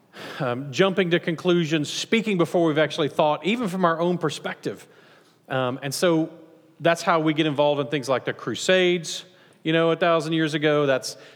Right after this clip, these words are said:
that's how we get involved in, you know, um, uh, persec-, persecuting people for saying that the earth rotates around the sun, which happened, you know, a few hundred years ago, is because as Christians, we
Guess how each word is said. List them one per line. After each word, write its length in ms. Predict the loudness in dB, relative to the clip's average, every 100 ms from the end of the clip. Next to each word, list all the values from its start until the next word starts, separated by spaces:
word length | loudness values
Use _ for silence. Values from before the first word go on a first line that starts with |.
| -4
that's 200 | -4 2
how 160 | 2
we 160 | 2 0
get 120 | 0
involved 460 | 0 2 2 2 -2
in, 240 | -4 -6 -8
you 100 | -4
know, 260 | -4 -4 -8
um, 480 | -10 -8 -8 -10 -14 -18 _ -20 -20 -20 _ _ -8
uh, 200 | -6 -2
persec-, 540 | -2 -2 -2 -8 -6
persecuting 600 | -2 -2 -2 -2 0 0
people 320 | 0 0 -2
for 160 | -2 -4
saying 300 | 0 0 0
that 120 | -2
the 100 | -2
earth 220 | -2 0
rotates 380 | -2 -2 -2 -2
around 180 | -4 -4
the 80 | -4
sun, 460 | 0 2 2 0
which 160 | -2 0
happened, 440 | 0 0 -4 -4 -6 -4
you 80 |
know, 80 | -4
a 40 | -4
few 200 | -2 -2
hundred 220 | -2 -2
years 180 | -2 -2
ago, 420 | 0 0 0 -2 -10 -20 -6
is 120 | -4 0
because 300 | 2 2 2
as 100 | -2
Christians, 520 | -2 -2 0 -2 0
we 300 | 0 0